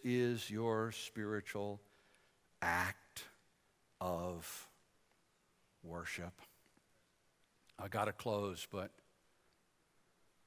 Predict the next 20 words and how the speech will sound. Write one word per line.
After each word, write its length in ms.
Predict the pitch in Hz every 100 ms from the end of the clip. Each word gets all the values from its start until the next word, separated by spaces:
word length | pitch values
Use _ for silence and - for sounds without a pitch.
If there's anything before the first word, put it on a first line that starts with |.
| -
here's 240 | 131 113
what 100 | 120
I 40 |
want 260 | 110 110 -
you 60 | -
to 100 | 101
hear. 240 | 104 95
Over 160 | 101 104
the 100 | 107
next 220 | 104 -
few 220 | 117 117
weeks, 500 | 110 98 101 - - - - _ _ - _ _ _ _ _ - - - -
we're 120 | 120
gonna 120 | 120
explore 560 | 123 - - 107 98 90
how 120 | 107
to 80 | 101
give 200 | 101 85
that 140 | 95
offering. 400 | 90 87 - 80